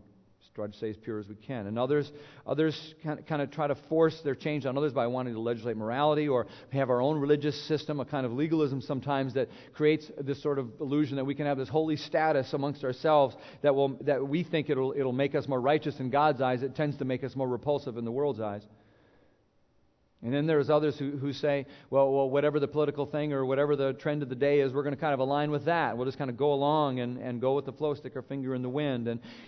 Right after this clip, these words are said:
you know what? Uh, there's, there's little tiny, uh, slivers of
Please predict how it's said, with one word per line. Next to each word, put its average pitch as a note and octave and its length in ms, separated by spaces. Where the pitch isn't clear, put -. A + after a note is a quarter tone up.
you D#3 100
know F#3+ 120
what? F3 360
Uh, D3 140
there's, D3 300
there's D3+ 200
little G#3 300
tiny, F3 760
uh, D3 80
slivers G#3 380
of C3+ 160